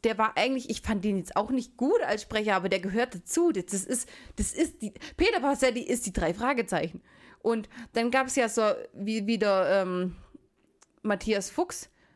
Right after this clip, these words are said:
der einfach nur jede drei Fragezeichen aufgewertet hat, sobald mal ein Satz von dem kam, weil der einfach so eine geile Stimme hatte. Oder unser Scar, was da auch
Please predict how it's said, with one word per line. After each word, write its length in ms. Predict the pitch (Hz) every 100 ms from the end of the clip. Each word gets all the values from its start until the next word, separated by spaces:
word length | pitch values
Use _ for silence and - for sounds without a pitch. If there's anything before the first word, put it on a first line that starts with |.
| _ -
der 120 | 226
einfach 320 | 233 240 240
nur 340 | 220 214 202 -
jede 340 | 208 220 262 233
drei 180 | -
Fragezeichen 460 | 196 214 214 214 196
aufgewertet 500 | 208 226 220 202 196
hat, 140 | 220
sobald 280 | 202 202 202
mal 180 | 214 185
ein 220 | 185 196
Satz 240 | 196 247 -
von 160 | 208
dem 140 | 190 165
kam, 340 | 190 185 220 240 - - - - _ -
weil 160 | 202
der 100 | 233 208
einfach 180 | 220
so 180 | 196 254
eine 240 | 262 220 196
geile 280 | 185 170 180
Stimme 340 | - 190 190
hatte. 260 | 185 220 233 -
Oder 260 | - 285 277
unser 340 | 247 254 240 214
Scar, 600 | - 208 233 240 262 330 - -
was 140 | 220
da 160 | - 233
auch 200 | 254 359